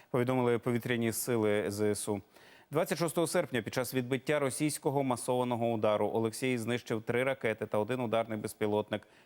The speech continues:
врятувавши життя співвітчизників на землі ціною власного. Воїна провели в останню путь сьогодні. Шану з неба полеглому пілоту віддала пара винищувачів Міг-двадцять дев'ять.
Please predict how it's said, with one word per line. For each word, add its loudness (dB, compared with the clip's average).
врятувавши 0
життя -2
співвітчизників -2
на 0
землі 0
ціною 0
власного. 0
Воїна 2
провели 2
в 0
останню -2
путь -2
сьогодні. 0
Шану -2
з -8
неба -2
полеглому 0
пілоту 0
віддала 2
пара 0
винищувачів 0
Міг-двадцять -2
дев'ять. 0